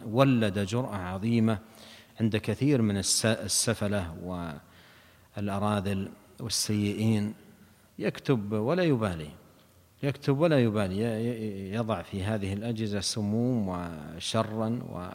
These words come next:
وطعنا في ال-، أهل العلم وذمًا لهم ووقيعة فيهم،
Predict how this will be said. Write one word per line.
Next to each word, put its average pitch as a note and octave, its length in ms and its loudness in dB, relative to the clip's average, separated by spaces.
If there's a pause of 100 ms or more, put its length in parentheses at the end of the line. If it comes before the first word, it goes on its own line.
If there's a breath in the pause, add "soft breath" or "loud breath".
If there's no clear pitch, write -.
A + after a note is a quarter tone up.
(640)
وطعنا G2+ 1300 -2
في F#2+ 300 -4 (120)
ال-، F#2 220 -8
أهل F#2+ 520 -8
العلم G#2 600 -2 (880 soft breath)
وذمًا G#2 520 2
لهم G#2+ 520 0
ووقيعة G2+ 680 -2
فيهم، A2 460 0